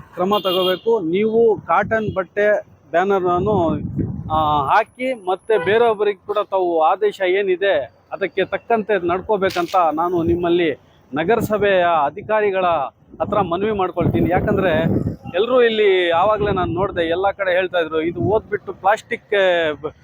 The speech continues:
ಫ್ಲೆಕ್ಸ್ ಬ್ಯಾನರ್ ನಿಷೇಧ ಇದೆ ಅಲ್ವಾ, ಆದ್ರೂ ಇವರೇ ಹಾಕಿದಾರಲ್ವಾ?" ಅಂತ ಹೇಳ್ತಾ ಇದ್ರು. ನೋಡಿ, ಈ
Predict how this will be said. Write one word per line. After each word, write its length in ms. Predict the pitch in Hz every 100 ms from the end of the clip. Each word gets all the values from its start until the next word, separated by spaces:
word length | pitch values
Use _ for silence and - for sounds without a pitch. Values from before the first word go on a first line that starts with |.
| _ -
ಫ್ಲೆಕ್ಸ್ 280 | 220 202 240
ಬ್ಯಾನರ್ 300 | 240 226 190
ನಿಷೇಧ 340 | 190 240 226
ಇದೆ 220 | 208 180
ಅಲ್ವಾ, 380 | 170 143 160 185 _ _ _ _ -
ಆದ್ರೂ 240 | 247 240 254
ಇವರೇ 240 | 247 277
ಹಾಕಿದಾರಲ್ವಾ?" 680 | 254 226 220 202 185 185 185 185 170 175 - _ _
ಅಂತ 160 | 170 208
ಹೇಳ್ತಾ 320 | 180 185 170
ಇದ್ರು. 320 | 147 135 120
ನೋಡಿ, 360 | 175 190 170 196 - - _
ಈ 100 | -